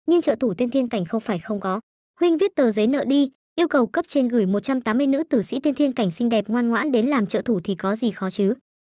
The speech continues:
Bé hệ thống bất lực, "Ủa, chẳng phải đã nói không trêu hoa gẹo cỏ mà, Ngộ nhỉ?" Hồ Tam lập tức cắt ngang, "Mau dẹp cái suy nghĩ không thiết thực đó đi, sao có thể đẹp bằng lão ca đây chứ hả?"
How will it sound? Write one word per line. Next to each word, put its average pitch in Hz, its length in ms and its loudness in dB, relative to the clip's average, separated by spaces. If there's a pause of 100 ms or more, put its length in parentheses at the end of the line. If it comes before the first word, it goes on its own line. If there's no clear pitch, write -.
(120)
Bé 262 140 0
hệ 302 140 0
thống 240 180 0
bất 349 140 0
lực, 277 160 2 (220)
"Ủa, 220 180 4 (320)
chẳng 240 180 0
phải 208 200 -2
đã 202 140 -4
nói 240 180 0
không 302 200 0
trêu 262 200 0
hoa 233 240 0
gẹo 220 220 -2
cỏ 185 140 -2
mà, 190 240 0 (260)
Ngộ 220 120 0
nhỉ?" 214 220 2 (420)
Hồ 294 100 4
Tam 330 200 0
lập 302 160 0
tức 339 140 -4
cắt - 160 -4
ngang, 285 240 0 (220)
"Mau 330 200 2
dẹp 269 240 0
cái 226 160 -2
suy 262 160 -2
nghĩ 254 180 0
không 320 200 0
thiết 370 180 -2
thực 240 140 -2
đó 208 180 0
đi, 269 220 2 (300)
sao 330 180 0
có 269 120 -2
thể 254 180 0
đẹp 208 180 0
bằng 208 180 -2
lão 208 200 -2
ca 269 180 -4
đây 214 160 0
chứ 202 140 -4
hả?" 208 240 -4